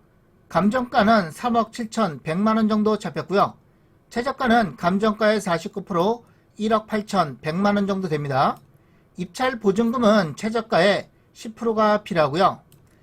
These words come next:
매각기일은 이천이십삼 년 십일월 육 일, 일 차와 이 차는 유찰이 됐고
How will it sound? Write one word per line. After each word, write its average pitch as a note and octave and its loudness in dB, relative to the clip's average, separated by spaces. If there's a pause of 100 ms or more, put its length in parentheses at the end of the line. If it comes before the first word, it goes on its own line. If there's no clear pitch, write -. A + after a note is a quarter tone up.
(280)
매각기일은 A3+ 2
이천이십삼 G#3+ -4
년 F3+ 0
십일월 G#3+ -2
육 D#3 -8
일, D#3+ 0 (540)
일 C4 -10
차와 A3 2
이 E3+ -6
차는 G#3 0
유찰이 G3+ -4
됐고 D#3+ 0